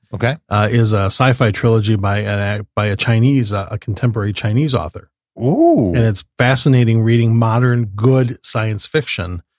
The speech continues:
Speaker 2: um, but entirely written from a Chinese perspective.
Speaker 1: Sure.
Speaker 2: You know, not a Chinese American, an actual
Speaker 1: Right.
Speaker 2: Chinese, you know, uh, an actual
Speaker 1: Oh.
Speaker 2: Chinese citizen. So
Speaker 1: I would love that.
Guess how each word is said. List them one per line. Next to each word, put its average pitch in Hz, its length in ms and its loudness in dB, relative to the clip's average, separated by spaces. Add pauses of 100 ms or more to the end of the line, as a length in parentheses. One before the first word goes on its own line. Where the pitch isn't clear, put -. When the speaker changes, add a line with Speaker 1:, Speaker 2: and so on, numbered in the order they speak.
(360)
Speaker 2:
um, 98 460 0 (140)
but 113 220 -2
entirely 131 480 2
written 139 220 -2
from 139 180 -2
a 135 60 0
Chinese 147 340 -2
perspective. - 440 -6
Speaker 1:
Sure. 117 360 -4 (640)
Speaker 2:
You 117 60 0
know, 107 60 2
not 110 220 2
a 180 60 0
Chinese 185 360 2
American, 175 440 2
an 107 100 0
actual 135 460 0 (160)
Speaker 1:
Right. 127 260 -2
Speaker 2:
Chinese, 139 520 0 (120)
you 139 100 0
know, 120 300 0 (200)
uh, 120 40 -4 (180)
an 104 100 0
actual 117 320 0
Speaker 1:
Oh. 95 240 -8 (300)
Speaker 2:
Chinese 120 340 2
citizen. 120 460 -2
So 104 360 0
Speaker 1:
I 127 100 -4
would 110 120 -4
love 120 280 -4
that. 85 240 -8